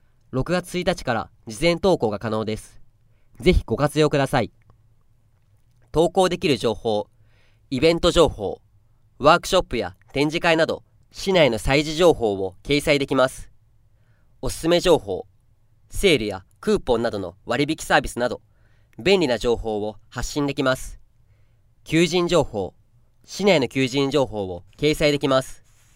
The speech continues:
地元の話題、市内の名所、名産品などをTwitterから自動的に収集、掲載します。観光情報、市内の観光地やイベント情報の紹介、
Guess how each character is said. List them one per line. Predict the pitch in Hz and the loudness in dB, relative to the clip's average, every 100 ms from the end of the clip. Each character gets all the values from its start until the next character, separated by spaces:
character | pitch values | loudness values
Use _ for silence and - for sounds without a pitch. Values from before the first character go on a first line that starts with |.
| _ _ _ _ _ | _ _ _ _ _
地 | 104 131 | -6 -2
元 | 165 165 | 0 2
の | 151 | 2
話 | 139 | 2
題、 | 135 - _ _ _ _ _ - | 0 -2 _ _ _ _ _ -20
市 | - - - | -20 -10 -2
内 | 165 127 | 2 2
の | 101 | 0
名 | 98 104 104 | -2 -2 -2
所、 | 107 - - _ _ - | -4 -6 -14 _ _ -4
名 | 139 165 | -2 0
産 | 175 | 0
品 | 165 175 | -2 -2
な | 170 | -2
ど | 131 98 | -2 -6
を | - - _ | -10 -18 _
Twitter | - 147 151 - 160 | -10 -6 -4 0 0
か | 156 | 2
ら | 151 147 _ _ | 0 0 _ _
自 | 123 | -4
動 | 143 165 | 0 0
的 | 151 | -2
に | 160 147 | -2 0
収 | 151 147 | 0 -2
集、 | - 147 147 _ | -2 -2 -4 _
掲 | 139 143 | -4 -2
載 | 151 139 | 0 -2
し | 139 | 0
ま | 131 | -2
す。 | 131 - - _ _ _ _ _ _ _ _ _ | -2 -8 -18 _ _ _ _ _ _ _ _ _
観 | 151 165 | 0 0
光 | 170 180 | 2 0
情 | 170 170 | 4 4
報、 | 120 104 90 - - _ _ | 4 2 -4 -10 -20 _ _
市 | - - 208 | -14 -2 2
内 | 165 | 4
の | 127 | 4
観 | 127 131 | 0 0
光 | 135 127 | -2 -4
地 | - | -4
や | 98 92 _ - | -8 -10 _ -6
イ | |
ベ | 123 160 | -2 0
ン | |
ト | 175 | 0
情 | 165 175 | 2 4
報 | 147 107 | 4 0
の | |
紹 | 101 117 | -4 -4
介、 | 110 117 110 | -4 -4 -6